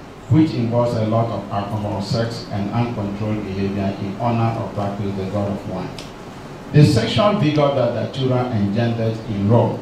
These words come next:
in the fifteen hundreds and sixteen hundreds did not go unrecognized by English women, who used it as a point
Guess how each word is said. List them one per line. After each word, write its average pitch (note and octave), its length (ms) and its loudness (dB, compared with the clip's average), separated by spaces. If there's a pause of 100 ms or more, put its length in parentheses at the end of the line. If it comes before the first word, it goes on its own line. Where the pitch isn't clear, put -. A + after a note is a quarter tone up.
(300)
in A2 120 -2
the A2 140 0
fifteen C3+ 400 0
hundreds A#2 400 4
and G2+ 180 -2
sixteen A2+ 340 -4
hundreds F#2+ 480 -8 (100)
did C#3+ 140 0
not F3 280 6
go B2+ 260 4
unrecognized A2+ 1040 0
by G2 240 -2
English A2 400 -2
women, F2+ 320 -6 (580)
who G3 180 6
used D3+ 380 4
it - 140 -6
as - 300 -8
a A#2 40 -6 (140)
point - 280 4